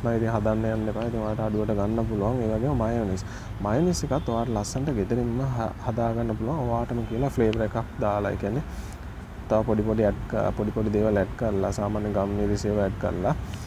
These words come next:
ආ, ඔයාටම කියලා හොඳ ෆ්ලේවර් එකක් ඔයාට ගෙදරින්ම හදාගන්න පුළුවන්. ඉතින්, ආ, මයොනීස් හදන්න නම් ඉතින් ඒකත් ලේසි.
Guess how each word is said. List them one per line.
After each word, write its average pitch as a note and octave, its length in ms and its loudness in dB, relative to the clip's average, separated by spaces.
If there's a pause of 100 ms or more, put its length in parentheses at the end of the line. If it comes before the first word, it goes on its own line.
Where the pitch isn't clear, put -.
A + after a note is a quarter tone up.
(420)
ආ, G#2 440 2
ඔයාටම G#2+ 560 4
කියලා A2+ 220 2
හොඳ A#2 300 2
ෆ්ලේවර් A#2 260 6
එකක් B2 260 0
ඔයාට A#2+ 300 4
ගෙදරින්ම A2 400 4
හදාගන්න A#2 500 4
පුළුවන්. A2+ 500 2
ඉතින්, B2+ 240 4
ආ, A2 280 6
මයොනීස් B2 560 4
හදන්න A#2+ 360 4
නම් C3 200 4
ඉතින් A#2+ 240 2 (320)
ඒකත් A2+ 360 2
ලේසි. A#2 500 4